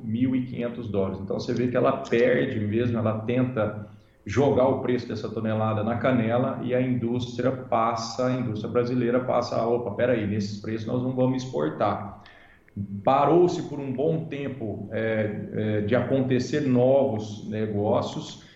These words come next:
mas a China toma uma nova decisão, ela toma uma, uma estratégia agressiva,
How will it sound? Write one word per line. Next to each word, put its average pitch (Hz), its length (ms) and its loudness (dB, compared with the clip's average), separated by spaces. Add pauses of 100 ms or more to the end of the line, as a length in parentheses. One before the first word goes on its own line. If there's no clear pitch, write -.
(180)
mas 120 180 0
a 131 120 2
China 143 280 -4
toma 139 280 0
uma 139 280 0
nova 135 480 2
decisão, 117 500 -4
ela 131 120 0
toma 120 300 0
uma, 117 100 0
uma 113 300 -4
estratégia 110 840 -2 (100)
agressiva, 117 1000 0